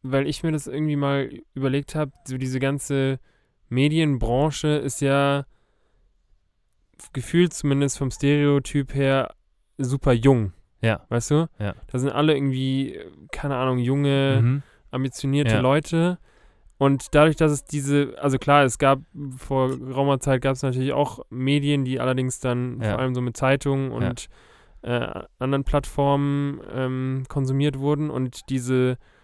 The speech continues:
Speaker 1: dieses ganze, äh, Online-Video-Ding gibt's ja auch einfach noch nicht
Speaker 2: Genau.
Speaker 1: so super lange.
Speaker 2: Ja.
Speaker 1: Ähm, hast du manchmal Sorge, dass du da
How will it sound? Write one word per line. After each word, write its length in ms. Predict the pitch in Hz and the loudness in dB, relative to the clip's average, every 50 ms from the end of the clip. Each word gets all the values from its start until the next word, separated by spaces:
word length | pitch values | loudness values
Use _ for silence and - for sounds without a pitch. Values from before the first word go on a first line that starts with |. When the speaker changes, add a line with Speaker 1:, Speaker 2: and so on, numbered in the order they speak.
| _ _ _ _ _ _ _ - | _ _ _ _ _ _ _ -8
Speaker 1:
dieses 180 | 127 123 120 120 | -6 -6 -4 -2
ganze, 600 | 139 135 135 135 - - 139 131 131 123 120 120 - - - | -2 -2 -2 -2 -2 -2 -2 -2 -2 -2 -4 -8 -14 -18 -16
äh, 240 | - - - - - - - 95 90 95 - - - | -14 -12 -12 -12 -12 -14 -14 -14 -16 -16 -16 -12 -6
Online-Video-Ding 1600 | - 139 143 135 135 135 135 135 135 127 127 135 131 131 131 135 135 135 135 135 131 123 120 135 135 135 143 143 147 147 147 147 143 - _ _ _ _ _ _ _ _ _ _ _ _ _ | -4 -2 0 2 2 2 2 2 0 -2 -4 -6 -6 -4 -2 0 2 2 4 2 2 0 0 0 0 2 2 2 0 0 0 -2 -6 -10 _ _ _ _ _ _ _ _ _ _ _ _ _
gibt's 320 | - 175 175 - - - - - - 233 208 180 | 2 2 2 2 -2 -8 -12 -16 -20 -20 -14 -4
ja 240 | 156 139 135 135 127 | 0 2 2 2 4
auch 240 | 127 135 131 - - | 2 0 0 -2 -6
einfach 340 | 139 131 131 127 - 139 127 | -4 -4 -4 -2 -2 -4 -2
noch 160 | 131 127 127 | -2 -2 0
nicht 160 | 139 131 127 131 | 0 0 2 4
Speaker 2:
Genau. 160 | 135 - 160 | 4 6 6
Speaker 1:
so 40 | 147 | 4
super 300 | 143 170 160 - 135 120 | 4 0 0 0 0 2
lange. 240 | 117 117 117 120 127 | 2 2 2 2 4
Speaker 2:
Ja. 180 | 143 - - - - _ _ _ _ _ _ - - _ - | 4 2 2 -2 -8 _ _ _ _ _ _ -20 -12 _ 0
Speaker 1:
Ähm, 640 | 131 131 131 127 127 127 127 127 127 127 131 131 - _ _ _ _ _ _ _ _ _ | 2 2 4 2 2 0 0 -2 -2 -2 -4 -6 -8 _ _ _ _ _ _ _ _ _
hast 180 | - 143 - - | -6 -4 0 2
du 40 | |
manchmal 300 | 156 151 139 - 143 131 | 2 2 2 2 0 2
Sorge, 240 | 123 143 147 147 151 | 4 4 4 4 4
dass 160 | 143 131 - - | 0 -2 -4 -6
du 100 | 131 131 | -8 -4
da 540 | 120 127 127 127 127 127 127 127 127 123 | 0 0 2 4 4 4 4 2 2 0